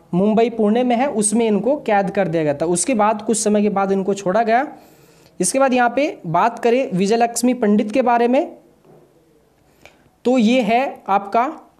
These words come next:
पीटी नेहरू की बहन है।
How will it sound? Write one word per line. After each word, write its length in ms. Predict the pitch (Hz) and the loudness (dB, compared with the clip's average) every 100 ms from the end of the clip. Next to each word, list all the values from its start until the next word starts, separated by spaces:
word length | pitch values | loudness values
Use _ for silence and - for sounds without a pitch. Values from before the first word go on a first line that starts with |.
| _ _ _ _ | _ _ _ _
पीटी 320 | 220 233 247 254 | -2 0 0 2
नेहरू 320 | 208 202 233 | 2 2 2
की 240 | 208 302 339 - _ _ _ _ _ _ _ _ _ _ - | 2 0 -2 -12 _ _ _ _ _ _ _ _ _ _ -8
बहन 380 | 156 185 220 262 | -2 0 0 2
है। 280 | 247 294 | 0 0